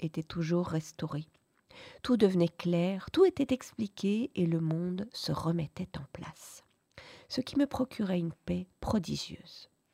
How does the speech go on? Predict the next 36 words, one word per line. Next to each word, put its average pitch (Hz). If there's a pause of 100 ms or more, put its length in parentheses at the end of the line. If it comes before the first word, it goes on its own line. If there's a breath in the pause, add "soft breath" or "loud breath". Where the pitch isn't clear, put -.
(460 loud breath)
Et 202
peut-être 233
encore -
plus 220
important, 202
ces 240
femmes 262
me 185
montraient 247 (340 loud breath)
que 226
je 226
n'avais 220
pas 269
à -
me 220
conformer 202
aux 208
stéréotypes, 175
stéréotypes, 185
pardon, 170 (880 loud breath)
du 180
monde 185
féminin. 175 (800)
Leurs 156
histoires 233
ne 185
se -
cantonnaient 240
pas 330
aux 247
idylles 202
amoureuses 185
et 170
au 170
bonheur 170
domestique. -